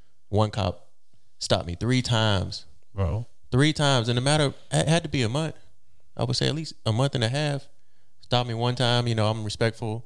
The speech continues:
Speaker 1: Walking out. I don't even have a car. Walking out the phase. Uh, phase three. Shout out to phase three. That was a hot spot. But, uh, <laughs>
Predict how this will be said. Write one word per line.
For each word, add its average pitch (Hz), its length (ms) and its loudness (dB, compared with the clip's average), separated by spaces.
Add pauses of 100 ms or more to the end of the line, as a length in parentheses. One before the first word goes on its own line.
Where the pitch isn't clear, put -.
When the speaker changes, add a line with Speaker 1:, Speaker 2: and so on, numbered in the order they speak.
Speaker 1:
Walking 120 340 2
out. 117 220 0
I 120 60 2
don't 127 140 0
even 104 120 -2
have 107 160 2
a 98 40 -8
car. 98 260 -2 (400)
Walking 117 280 2
out 107 140 0
the 104 60 -4
phase. 104 500 0 (840)
Uh, 92 300 4
phase 104 300 2
three. 98 200 -2
Shout 95 160 2
out - 80 -2
to - 60 -10
phase 92 240 0
three. 95 160 0
That - 140 2
was 95 100 -2
a 95 40 0
hot - 200 -2
spot. - 240 -2 (400)
But, 107 140 4
uh, 107 280 2
<laughs> 135 1200 2